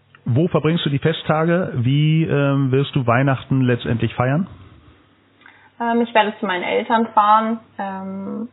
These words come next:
Speaker 2: und werde aber vorher Abstand halten. Also wir schauen jetzt, dass wir nicht irgendwo noch andere Leute treffen oder Ähnliches. Und dann gehe ich ganz entspannt,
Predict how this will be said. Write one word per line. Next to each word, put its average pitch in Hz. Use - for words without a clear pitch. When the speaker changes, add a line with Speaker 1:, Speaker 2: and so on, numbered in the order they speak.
Speaker 2:
und 190
werde 196
aber 185
vorher 196
Abstand 220
halten. 196
Also 185
wir 180
schauen 185
jetzt, 175
dass -
wir 180
nicht 202
irgendwo 185
noch 196
andere 180
Leute 240
treffen 220
oder 196
Ähnliches. 190
Und 233
dann 220
gehe 214
ich 202
ganz 214
entspannt, 185